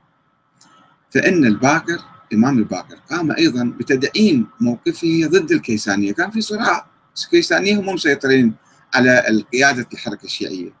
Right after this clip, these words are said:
أبو هاشم كان يعني، آه، أكبر من إمام الباقر،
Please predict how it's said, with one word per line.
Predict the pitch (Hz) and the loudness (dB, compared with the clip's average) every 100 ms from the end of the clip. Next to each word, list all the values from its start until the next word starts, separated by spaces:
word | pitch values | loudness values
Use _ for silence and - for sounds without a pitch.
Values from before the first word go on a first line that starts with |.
| _ _ _ | _ _ _
أبو | 123 123 | -4 -4
هاشم | 127 160 156 165 | -2 -2 0 -4
كان | 156 160 156 - _ _ _ _ _ _ _ _ - | -2 -2 -2 -8 _ _ _ _ _ _ _ _ -4
يعني، | 107 123 123 120 - | -2 0 -2 -4 -10
آه، | 101 95 - - _ _ _ _ _ 160 | -12 -12 -16 -20 _ _ _ _ _ -2
أكبر | 180 156 113 | -2 -2 0
من | 107 104 | 0 0
إمام | 98 92 | -4 -10
الباقر، | 87 90 - 147 | -14 -18 -12 -12